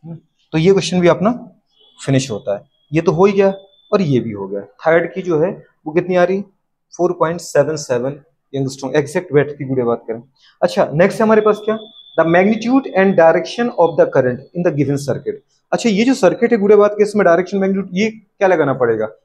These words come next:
केवीएल लगा दो, किरचॉफ voltage लॉ। तो ऐसा कह रहा है कि दो बैटरी हैं, एक गुड़े बात करें ten volt की है बेटा, और एक गुड़े बात करें किसकी है? फ़ाइव वोल्ट की है।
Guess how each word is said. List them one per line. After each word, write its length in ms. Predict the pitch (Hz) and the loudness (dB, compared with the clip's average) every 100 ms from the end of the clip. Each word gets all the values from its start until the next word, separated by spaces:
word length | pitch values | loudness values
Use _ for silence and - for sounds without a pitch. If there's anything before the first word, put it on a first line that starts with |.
| _ 196 | _ 0
केवीएल 240 | 202 233 | 2 2
लगा 200 | 196 180 | 2 2
दो, 100 | 196 | 0
किरचॉफ 320 | - 180 196 170 | -8 -6 -2 2
voltage 300 | 175 170 147 | 2 2 -2
लॉ। 120 | 135 135 _ _ _ _ _ _ 214 | -6 -8 _ _ _ _ _ _ -2
तो 120 | 208 | 2
ऐसा 260 | 190 190 233 | 0 0 0
कह 160 | 190 | 2
रहा 140 | 185 226 | 2 2
है 100 | 160 | -2
कि 240 | 190 202 202 139 | -2 -2 -2 2
दो 160 | 175 | 4
बैटरी 360 | 175 170 165 135 | 6 4 2 0
हैं, 140 | 165 151 - _ _ _ _ | 0 -4 -12 _ _ _ _
एक 220 | 180 196 180 | 2 4 4
गुड़े 160 | 185 | 2
बात 240 | 170 165 165 | 4 0 0
करें 180 | 143 139 | 0 0
ten 220 | 147 147 151 | 0 0 4
volt 220 | 175 180 | 2 2
की 140 | - 202 | 0 0
है 60 | |
बेटा, 240 | 202 202 196 - _ _ _ _ _ _ _ _ | 0 -2 -8 -12 _ _ _ _ _ _ _ _
और 240 | - 185 196 - _ - | -4 -4 -4 -10 _ 0
एक 180 | 208 208 | 2 2
गुड़े 200 | 175 165 | 2 2
बात 240 | 147 147 - | 4 2 2
करें 200 | 143 139 | 0 0
किसकी 260 | 156 - | -4 0
है? 120 | 202 247 - _ _ - - | 0 0 -4 _ _ -18 -4
फ़ाइव 200 | 127 123 | -2 0
वोल्ट 280 | 123 139 139 | 2 2 2
की 140 | 147 | -4
है। 160 | 143 | -4